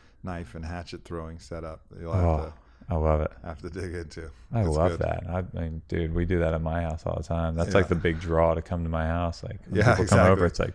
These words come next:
Speaker 1: Everybody
Speaker 2: "We're gonna
Speaker 1: gets to
Speaker 2: throw
Speaker 1: the knife and
Speaker 2: knives?"
Speaker 1: hatches.
Speaker 2: Yeah.
Speaker 1: <laughs>
Speaker 2: "We're gonna throw axes?" You bet.
Speaker 1: <laughs>
Speaker 2: "We're gonna shoot B B guns?" For sure.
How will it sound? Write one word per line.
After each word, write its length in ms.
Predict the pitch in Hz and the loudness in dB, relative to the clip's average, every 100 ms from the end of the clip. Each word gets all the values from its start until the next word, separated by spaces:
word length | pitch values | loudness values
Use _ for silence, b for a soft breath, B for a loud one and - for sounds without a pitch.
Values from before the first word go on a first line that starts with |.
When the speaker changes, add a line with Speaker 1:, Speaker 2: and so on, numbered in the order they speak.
| - | 0
Speaker 1:
Everybody 400 | 104 110 107 98 | 2 4 4 6
Speaker 2:
"We're 60 | 107 | 6
gonna 100 | 104 | 6
Speaker 1:
gets 100 | 90 | 6
to 60 | |
Speaker 2:
throw 160 | 113 101 | 8 8
Speaker 1:
the 60 | 95 | 10
knife 180 | 107 131 | 8 8
and 80 | |
Speaker 2:
knives?" 220 | 92 87 - | 4 -4 -8
Speaker 1:
hatches. 200 | 90 87 | -6 -2
Speaker 2:
Yeah. 640 | 101 120 123 104 87 87 - | 2 4 6 6 6 4 4
Speaker 1:
<laughs> 420 | 131 - - - | 2 -2 -12 0
Speaker 2:
"We're 100 | 117 | 4
gonna 120 | 117 | 4
throw 240 | 104 113 117 | 6 6 6
axes?" 440 | 123 127 143 127 117 | 2 -2 -8 -8 -4
You 180 | 120 | -2
bet. 600 | 110 107 127 127 - - - | 2 6 6 6 2 -8 0
Speaker 1:
<laughs> 80 | - 147 | 4 6
Speaker 2:
"We're 80 | 135 | 4
gonna 180 | 117 107 | 4 2
shoot 260 | - 123 | 2 2
B 140 | 113 120 | 4 2
B 100 | 123 | 2
guns?" 300 | 131 143 139 | 0 -2 -6
For 340 | - - 135 | -6 0 0
sure. 540 | 135 - 160 156 143 | 0 0 4 6 6